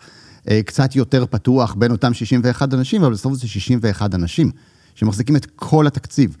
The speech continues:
שמחזיקים את כל היכולות, שמחזיקים את המונופול על האלימות, שמחזיקים את המונופול על ה-, על הכסף, שמחזיקים את המונופול על החינוך, שמחזיקים את המונופול על כמעט על כל דבר במדינה הזאת. ופה הבעיה. עכשיו, זה לא משנה אם אתה בארצות הברית, אם אתה בישראל, אם אתה בפינלנד.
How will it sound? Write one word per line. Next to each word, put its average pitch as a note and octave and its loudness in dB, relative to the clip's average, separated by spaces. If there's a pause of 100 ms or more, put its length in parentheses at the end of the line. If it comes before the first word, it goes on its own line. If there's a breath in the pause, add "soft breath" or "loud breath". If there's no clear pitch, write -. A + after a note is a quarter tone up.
(280 loud breath)
שמחזיקים A2 -2
את A2 -2
כל C3+ 0
היכולות, G2+ -2
שמחזיקים G#2 -2
את A#2 -2
המונופול A2 0
על G#2 2
האלימות, G2 0
שמחזיקים G2 -4
את G2+ -4
המונופול G#2 0
על F#2+ 0
ה-, E2+ 0 (120)
על G2 0
הכסף, - -2
שמחזיקים G#2 -2
את A2 0
המונופול G#2+ 0
על G2+ 0
החינוך, A#2+ 0
שמחזיקים G2 -2
את A2 -2
המונופול G#2+ 0
על A2+ -6
כמעט B2 0
על A2 -4
כל A2+ -2
דבר G2+ -2
במדינה E2+ -2
הזאת. C#3+ -4 (800 soft breath)
ופה C#3+ 2
הבעיה. E2 -2
עכשיו, C#3+ 0
זה C#3+ 2
לא D#3+ 6
משנה C#3+ 2
אם A#2+ 2
אתה G2+ -2
בארצות G2 -2
הברית, B2 0
אם G#2+ -2
אתה F#2 -4
בישראל, G2+ 0
אם G#2+ 2
אתה F2+ -4
בפינלנד. F2 -2